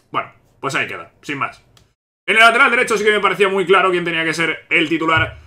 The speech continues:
Y hablamos de Vanderson, el que ha sido el lateral, eh, titular del equipo en la última temporada, en la temporada en la que hemos sido campeones. Rendimiento excepcional, eh, carrilero, jugador que llegaba muy bien al ataque. Eh, ahora veremos, no sé si está para ver las cifras de Vanderson, pero bueno,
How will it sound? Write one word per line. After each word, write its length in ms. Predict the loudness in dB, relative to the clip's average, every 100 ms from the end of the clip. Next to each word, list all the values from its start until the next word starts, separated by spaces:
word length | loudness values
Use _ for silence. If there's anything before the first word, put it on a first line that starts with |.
| -6
Y 120 | 0
hablamos 360 | 0 0 0 2
de 140 | 0
Vanderson, 600 | 4 2 2 -2 -2 -4
el 100 | -4
que 60 | -4
ha 60 | -4
sido 300 | -2 -2 -2
el 180 | -2 -2
lateral, 480 | -2 -2 -2 -4 -6
eh, 320 | -4 -2 0 -2
titular 400 | 0 2 2 0
del 120 | -4
equipo 260 | -6 -6
en 80 | -2
la 100 | -2
última 580 | -2 -4 -4 -4 -4 -6
temporada, 480 | -8 -6 -4 -2 -4
en 80 | -6
la 80 |
temporada 340 | -8 -8 -6 -4
en 20 |
la 40 | -4
que 60 |
hemos 140 | -6 -4
sido 120 | -2
campeones. 520 | -2 -2 -4 -4 -10 _ _
Rendimiento 440 | -6 -4 -4 -4 -6
excepcional, 680 | -6 -6 -4 -2 -2 -2 -8 _ _ -6
eh, 260 | -4 -2
carrilero, 540 | -2 -2 -2 -2 -4 -6
jugador 300 | -4 -2 -2
que 60 |
llegaba 260 | 0 0 0
muy 140 | -2
bien 160 | -4 -4
al 80 | -4
ataque. 400 | -2 -4 -4 -8 _ _ _
Eh, 100 | -8
ahora 200 | -6 -4
veremos, 460 | -4 -6 -8 -8 -10
no 160 | -10 -8
sé 120 | -4
si 100 | -2
está 600 | -2 -2 0 2 2 0
para 140 | -2 -4
ver 120 | -4
las 120 | -6
cifras 240 | -6 -6 -6
de 60 |
Vanderson, 320 | -6 -6 -8
pero 100 | -10
bueno, 200 | -12 -14